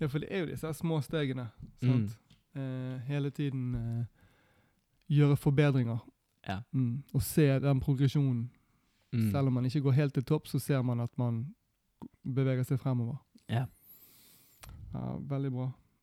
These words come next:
Speaker 1: Og så skulle vi til World Cup.
Speaker 2: Jeg var ikke med til World Cup, jeg, i tjue atten.
Speaker 1: Nei, det var du ikke.
Speaker 2: Du snakker om World Cup tjue seksten.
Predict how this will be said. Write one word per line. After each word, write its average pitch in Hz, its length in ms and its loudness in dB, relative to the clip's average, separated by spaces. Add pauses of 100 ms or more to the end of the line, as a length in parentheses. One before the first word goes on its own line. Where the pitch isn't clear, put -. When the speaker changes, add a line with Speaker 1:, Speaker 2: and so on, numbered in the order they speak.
(100)
Speaker 1:
Og 147 100 0
så 190 220 4
skulle 131 260 0
vi 127 100 2
til 123 400 -2 (200)
World 165 180 2
Cup. - 280 -6 (760)
Speaker 2:
Jeg 147 80 -2
var 160 60 2
ikke 170 120 0
med 185 100 4
til 104 120 0
World 95 160 0
Cup, - 140 -6
jeg, 123 140 2
i 123 40 0
tjue 120 200 0
atten. 117 220 -4 (280)
Speaker 1:
Nei, 196 240 0
det 214 80 -2
var 220 120 -2
du 190 80 0
ikke. 127 240 0 (240)
Speaker 2:
Du 131 80 -6
snakker 120 260 -2
om 110 80 4
World 120 140 4
Cup 120 140 -4
tjue 120 180 0
seksten. 117 460 -2